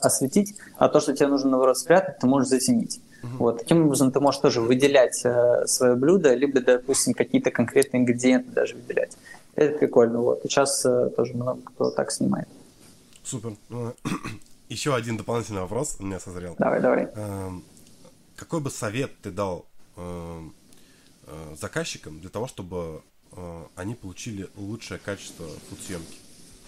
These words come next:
Speaker 2: Ну, или интерьерной съемки?
Speaker 1: М, готовиться. Вот, э, препродакшн,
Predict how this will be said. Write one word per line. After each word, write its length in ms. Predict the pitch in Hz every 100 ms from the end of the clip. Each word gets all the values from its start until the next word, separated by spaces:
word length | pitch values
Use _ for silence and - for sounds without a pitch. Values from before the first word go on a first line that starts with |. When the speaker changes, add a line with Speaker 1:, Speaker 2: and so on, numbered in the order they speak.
| -
Speaker 2:
Ну, 80 | 147
или 120 | 107
интерьерной 460 | 85 82 85 90 85
съемки? 280 | - 80 76 _ _ -
Speaker 1:
М, 500 | 156 143 - - 156
готовиться. 640 | 135 165 160 123 - - - -
Вот, 300 | 131 131 -
э, 260 | 131 127 123 127 -
препродакшн, 920 | 160 165 - 123 143 185 - 120